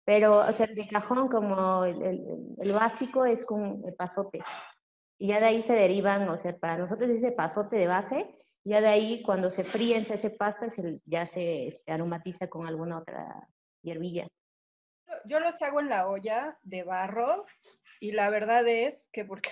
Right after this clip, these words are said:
Speaker 2: la olla express me da un miedo. <laughs> Me regalaron una, pero yo me acuerdo de haber estado chiquita y que mi mamá me dijera, "No toques eso porque explota". Me dedico a esto, tengo casi cuarenta años y no,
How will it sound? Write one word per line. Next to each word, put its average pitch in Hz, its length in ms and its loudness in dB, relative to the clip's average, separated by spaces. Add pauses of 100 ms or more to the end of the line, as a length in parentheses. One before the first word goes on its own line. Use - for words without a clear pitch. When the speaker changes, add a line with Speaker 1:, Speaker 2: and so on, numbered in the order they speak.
Speaker 2:
la 202 100 -2
olla 214 160 -2
express 208 460 -12
me 196 80 -4
da 208 160 -4
un 262 180 -2
miedo. 196 520 -8 (260)
<laughs> - 540 -14 (340)
Me 214 100 2
regalaron 240 640 6
una, 285 280 0
pero 233 180 6
yo 240 220 0
me 349 100 4
acuerdo 359 260 0
de 311 80 4
haber 240 200 4
estado 247 260 0
chiquita 226 460 -8
y 220 40 -4
que 202 120 -8
mi 196 120 -6
mamá 202 260 -4
me 214 120 -8
dijera, 208 300 -4
"No 220 180 -6
toques 240 340 -4
eso 208 240 -10
porque 185 240 -10
explota". 185 640 -10 (440)
Me 226 200 2
dedico 277 520 4
a 294 180 6
esto, 240 440 2
tengo 269 200 0
casi 254 260 -4
cuarenta 202 460 -2
años 214 380 -4
y 202 60 -8
no, 196 280 -6